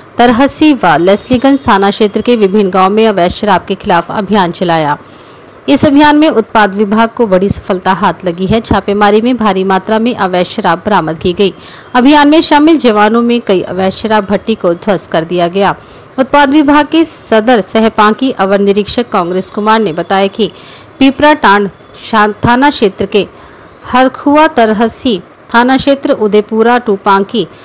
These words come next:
थाना क्षेत्र के नवडीहा मंगलपुर, पनखेता, लेस्लीगंज थाना क्षेत्र के कुंदरी बाजार में अवैध शराब के खिलाफ छापेमारी की गई। इस दौरान कई जगहों पर अवैध शराब भट्टी ध्वस्त कर दी गई है। उन्होंने बताया कि छापेमारी अभियान में चार सौ किलो जावा महुआ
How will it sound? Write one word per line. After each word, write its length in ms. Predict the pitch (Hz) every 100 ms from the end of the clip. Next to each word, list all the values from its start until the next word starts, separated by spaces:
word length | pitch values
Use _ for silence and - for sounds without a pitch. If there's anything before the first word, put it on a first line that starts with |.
| - -
थाना 220 | 247 269
क्षेत्र 320 | 269 285 262 269
के 300 | 302 269 185
नवडीहा 640 | 202 202 185 226 220 262
मंगलपुर, 680 | 226 180 196 196 247 208 - -
पनखेता, 600 | 214 214 - 247 240 269 262
लेस्लीगंज 600 | 196 185 - 214 240 226
थाना 240 | 208 185 185
क्षेत्र 340 | 226 214 220
के 200 | - 156 - - - -
कुंदरी 340 | 262 269 302
बाजार 380 | 285 240 233 233
में 160 | 240 262
अवैध 260 | 208 190
शराब 300 | - 214 208 202
के 100 | 226
खिलाफ 340 | - 190 180
छापेमारी 540 | - 196 190 190 190 170
की 220 | - 175
गई। 220 | 180 190 - - - - -
इस 160 | 277
दौरान 280 | 277 294 320
कई 160 | 277 233
जगहों 300 | 226 226 247
पर 160 | 262
अवैध 320 | 262 208 190 185
शराब 320 | - 208 196
भट्टी 300 | 214 220 220
ध्वस्त 340 | 214 196 165
कर 180 | - 180
दी 180 | 170 175
गई 200 | 180 180
है। 260 | 185 160
उन्होंने 320 | 160 202 220 226
बताया 380 | 220 233 233
कि 140 | 233 294
छापेमारी 640 | - 190 196 202 208 214
अभियान 300 | 180 196 190
में 140 | 214
चार 260 | 233 208 180
सौ 160 | - 247
किलो 260 | 208 175
जावा 360 | 170 185 185 226
महुआ 440 | 190 170 202 214